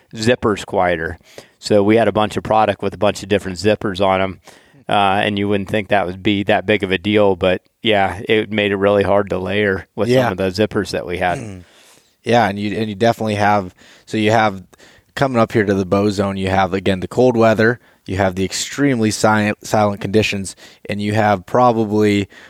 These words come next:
Speaker 2: one of the best guys to give you criticism out there as far as whether the product's gonna work or not with Jim over here.
Speaker 1: Jim has an opinion.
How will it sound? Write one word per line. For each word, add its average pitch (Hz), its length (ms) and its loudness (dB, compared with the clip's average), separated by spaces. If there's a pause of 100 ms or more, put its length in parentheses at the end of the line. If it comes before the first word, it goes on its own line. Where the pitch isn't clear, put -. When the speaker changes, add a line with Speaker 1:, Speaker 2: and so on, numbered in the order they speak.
Speaker 2:
one 113 140 0
of 104 40 2
the 101 60 0
best 113 320 2
guys 107 300 2
to 98 60 -8
give 101 200 0
you 98 80 0
criticism 98 840 -2 (300)
out 104 260 0
there 104 200 4
as 98 140 -4
far 101 220 2
as 95 120 -2
whether 98 220 0
the 98 100 0
product's 104 400 2
gonna 95 160 0
work 101 280 -2
or 101 100 -2
not 95 340 0
with 95 440 -6
Jim 101 260 -2
over 92 200 -2
here. 95 240 -2
Speaker 1:
Jim 131 240 0
has 131 280 0
an 113 100 -2
opinion. 95 520 -4